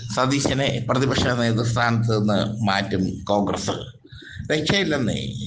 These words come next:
പതിനഞ്ച് എം എൽ എമാർ എന്ന് പറയുന്ന ചില്ലറ കാര്യമൊന്നുമല്ല. ആകെ സതീശനെ പിന്തുണയ്ക്കുന്നത് ചുരുക്കം ചില എം എൽ എമാർ മാത്രമാണ്.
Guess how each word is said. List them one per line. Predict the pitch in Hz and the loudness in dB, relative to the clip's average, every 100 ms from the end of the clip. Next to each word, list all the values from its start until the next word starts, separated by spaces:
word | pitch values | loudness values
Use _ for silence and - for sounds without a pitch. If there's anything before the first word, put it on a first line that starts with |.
| - - - - - - | -8 -10 -16 -16 -10 -2
പതിനഞ്ച് | 127 151 156 143 | 0 2 2 2
എം | 143 | 2
എൽ | 147 | 2
എമാർ | 143 135 127 | 2 2 2
എന്ന് | 131 | 2
പറയുന്ന | 123 123 120 | 2 2 2
ചില്ലറ | 120 110 120 113 | 2 0 0 0
കാര്യമൊന്നുമല്ല. | 104 92 104 104 101 - - - - - - - - - - - 107 | 2 2 2 2 0 -2 -4 -4 -6 -6 -6 -8 -12 -12 -12 -4 0
ആകെ | 127 147 147 143 | 2 2 0 0
സതീശനെ | 131 135 139 139 139 | 0 0 0 0 -2
പിന്തുണയ്ക്കുന്നത് | 135 131 135 143 135 131 131 127 113 117 | -2 -2 0 0 0 0 0 0 0 0
ചുരുക്കം | 117 127 135 139 131 | 0 0 0 0 0
ചില | 120 | 0
എം | 120 113 113 117 | 0 0 0 0
എൽ | 120 | 0
എമാർ | 120 98 87 113 | 0 0 -2 -2
മാത്രമാണ്. | 107 107 104 101 - - | 0 0 0 -2 -4 -10